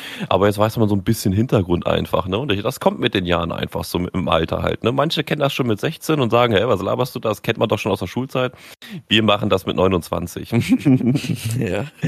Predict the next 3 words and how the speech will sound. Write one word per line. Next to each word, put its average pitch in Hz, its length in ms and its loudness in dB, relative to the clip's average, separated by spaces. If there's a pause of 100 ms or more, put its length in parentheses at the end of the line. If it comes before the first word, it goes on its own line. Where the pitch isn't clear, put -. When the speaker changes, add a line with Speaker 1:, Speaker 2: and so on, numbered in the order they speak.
(200)
Speaker 2:
wirklich. - 460 -4 (400)
Speaker 1:
Aber 117 320 2 (100)
Pfingsten. - 640 -8